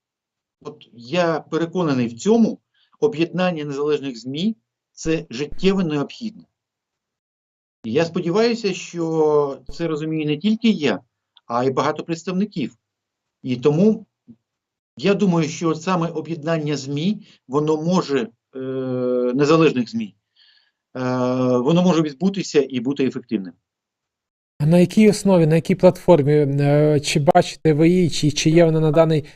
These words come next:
Speaker 2: час, що може бути таким об'єднавчим в цьому процесі?
Speaker 1: Ну, по-перше, виклики. Прийняття закону про медіа — це не тільки, е, нові можливості, це й нові загрози.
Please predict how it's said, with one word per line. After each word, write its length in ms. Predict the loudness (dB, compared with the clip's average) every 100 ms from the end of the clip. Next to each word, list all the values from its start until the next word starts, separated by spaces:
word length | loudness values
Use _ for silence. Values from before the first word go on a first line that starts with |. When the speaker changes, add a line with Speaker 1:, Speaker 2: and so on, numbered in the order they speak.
| _ _ -2
Speaker 2:
час, 420 | 6 6 6 0 0
що 400 | 2 4 6 8
може 280 | 6 2 2
бути 300 | 2 2 2
таким 400 | 0 2 0 0 -10 _ _
об'єднавчим 680 | 0 4 4 4 2 0 -4
в 60 | -2
цьому 260 | 0 0
процесі? 520 | 0 -4 -4 -6 -6 -16 _ _ _ _ _ _ _ _ _ _ _ _ _ _ _ -20 -8
Speaker 1:
Ну, 200 | -2 -2 0
по-перше, 360 | -2 0 -2 -4
виклики. 500 | -6 -8 -10 -14 _ _ _ _ _ _ _ _ _
Прийняття 440 | -10 -6 -4 -2 -2
закону 840 | -2 -6 -4 -2 -2 -2 -2 -2
про 240 | 0 2
медіа — 500 | 2 0 0 2 0 -2
це 240 | -4 -4
не 100 | -4
тільки, 500 | -4 -6 0 0 0 -2
е, 100 | -2 0
нові 220 | 2 2
можливості, 720 | 2 0 0 -2 -2 -10 -20 _ _ _ _ _ _ _ _
це 280 | -2 2
й 60 | 2
нові 240 | 0 -2 -2
загрози. 500 | -2 -2 -6 -8